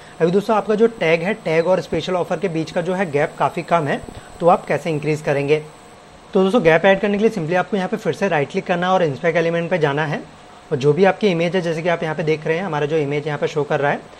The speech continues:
अगर इस default class में आप जो है margin right कर देंगे, जैसे कि मैं यहाँ पे लिख देता हूँ margin right five P X।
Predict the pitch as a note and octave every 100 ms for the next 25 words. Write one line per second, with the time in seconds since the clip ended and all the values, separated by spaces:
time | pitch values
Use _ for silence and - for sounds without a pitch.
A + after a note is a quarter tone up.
0 | - - D#3+ F3 E3+ D#3 D#3 F3+ F#3 F#3
1 | E3+ F#3+ E3+ F#3+ G3+ E3 C3+ C3 F3 D#3
2 | D#3+ D#3 F3+ E3 E3 D#3 D#3 D3+ D#3+ D#3
3 | D3 E3 D3 D3+ D3+ D3 G3+ - - -
4 | - - - C#3+ C#3 C#3 E3 C#3+ F3 A#3+
5 | - - - - - - - - - -
6 | - - - - - - - - - -
7 | - - - - - - C#3+ D3 C#3+ F3+
8 | A#3